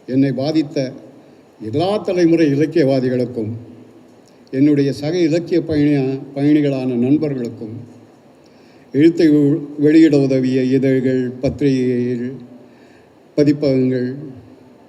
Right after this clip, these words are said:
எல்லாருக்கும் வந்து வெகுவாக கடமைப்பட்டிருக்கேன்.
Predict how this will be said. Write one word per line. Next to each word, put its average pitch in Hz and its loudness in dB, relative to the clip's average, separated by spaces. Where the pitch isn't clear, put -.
எல்லாருக்கும் 180 -2
வந்து 160 6
வெகுவாக 147 2
கடமைப்பட்டிருக்கேன். 110 -4